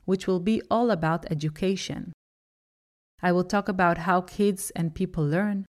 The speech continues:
and how we can parent in a way that will nurture our kids' self-drive and motivation for learning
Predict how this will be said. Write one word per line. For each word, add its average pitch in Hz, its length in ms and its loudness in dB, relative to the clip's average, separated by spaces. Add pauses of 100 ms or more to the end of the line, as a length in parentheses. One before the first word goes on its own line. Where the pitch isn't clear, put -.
(520)
and 170 160 2
how 202 160 0
we 247 100 2
can 233 220 0
parent 151 380 0
in 160 100 0
a 151 60 2
way 170 240 2
that 165 260 -4
will 156 80 0
nurture 185 540 -2
our 151 160 -2
kids' 185 500 -4
self-drive 175 800 0
and 170 140 -2
motivation 165 680 -2
for 156 220 -2
learning 151 480 0